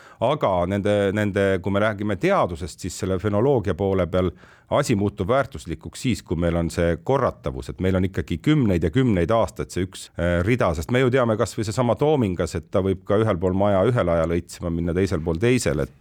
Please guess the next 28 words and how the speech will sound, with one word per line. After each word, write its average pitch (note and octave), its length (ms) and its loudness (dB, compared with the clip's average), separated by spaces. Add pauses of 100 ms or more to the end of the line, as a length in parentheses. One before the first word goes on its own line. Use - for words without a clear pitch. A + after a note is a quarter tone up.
et C#2+ 220 -4
neid D#2+ 180 2
andmeid F2 320 0
võrrelda, D2+ 540 0 (500)
siis, F2+ 380 -2 (180)
äh, E2 160 2
siis E2+ 240 -4
need, E2+ 240 -2
äh, E2 600 0
read A#2 340 0
peaksid D#2+ 340 -4
olema E2 240 -2
väga-väga G2 560 0
pikad C#2+ 560 -6
ja D#2 140 0 (280)
tavaliselt, F2+ 540 0
kui F2 160 -6
me F2 80 2
räägime F2 320 -2
kodanikuteadusest, F#2+ 1120 -2
siis - 240 -6 (880)
mis F#2 160 -4
siin G#2 80 -2
salata, B2 480 0
mu F2+ 160 -2
projekt B2 400 -2
saab G#2 160 -2
võib-olla A2+ 300 0